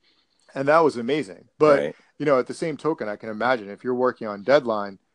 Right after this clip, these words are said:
Speaker 1: and you're waiting for Kevin to come out of that back room and you need him because he's the best player on the team, I'm sure that would be maddening.
Speaker 2: Yeah. You know, I'm looking at that cover now, and it's really funny because I was looking at a few, a few Slam covers the other day,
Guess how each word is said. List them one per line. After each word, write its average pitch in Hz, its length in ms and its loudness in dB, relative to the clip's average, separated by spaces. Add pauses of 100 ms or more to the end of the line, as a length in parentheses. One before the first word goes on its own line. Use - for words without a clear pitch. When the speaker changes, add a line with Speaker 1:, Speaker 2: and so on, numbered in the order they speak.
(200)
Speaker 1:
and 110 120 -12
you're 117 100 -4
waiting 120 300 0
for 110 160 -6
Kevin 113 300 0
to 98 60 -6
come 110 160 -10
out 107 120 2
of 101 60 -4
that 101 200 -2
back 110 240 2
room 120 300 -2
and 98 140 -14
you 117 100 -10 (100)
need 117 380 -6
him 120 260 0
because 98 320 -14
he's 110 220 -4
the 95 60 -16
best 107 240 2
player 107 200 6
on 95 80 -2
the - 80 -18
team, 117 360 -4 (520)
I'm 107 140 0
sure 127 260 4
that 92 180 4
would 92 100 -6
be 95 200 -10 (240)
maddening. 107 640 0 (140)
Speaker 2:
Yeah. 78 320 -2 (300)
You 117 100 6
know, 123 80 8
I'm 117 120 4
looking 127 200 4
at 110 60 4
that 95 140 0
cover 90 260 -6
now, 82 260 -10
and 87 120 -12
it's - 220 -14
really 113 280 -2
funny 80 400 -8
because - 340 -6
I 101 80 0
was 98 100 2
looking 113 200 6
at - 80 0
a - 20 -14
few, 87 120 -10 (180)
a - 60 -8
few 107 200 -6
Slam 85 260 -2
covers 80 340 -4
the 80 80 0
other 76 140 -2
day, 76 280 0